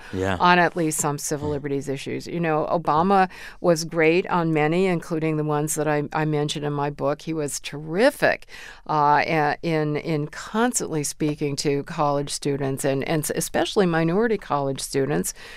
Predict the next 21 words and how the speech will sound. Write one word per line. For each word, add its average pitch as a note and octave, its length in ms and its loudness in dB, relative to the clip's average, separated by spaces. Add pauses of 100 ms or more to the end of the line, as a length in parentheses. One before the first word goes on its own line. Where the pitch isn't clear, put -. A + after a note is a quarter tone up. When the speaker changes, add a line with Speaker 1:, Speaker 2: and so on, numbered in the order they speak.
(120)
Speaker 2:
for D#3+ 140 2
example, D3+ 420 2
in D3 80 2
his C#3+ 180 -2
last D3 300 0
commencement D#3 560 0
address C#3 400 -2
at G2 120 -4
Howard F3 420 0
University, C#3 640 -2
and C#3+ 100 -2
saying, D#3+ 420 -4 (340)
"You - 220 2
have D#4 100 6
a A#3+ 80 4
responsibility G#3 960 2
to - 160 -2
yourselves F3 640 2
and D#3 240 2
to E3 180 -2
your D3+ 500 4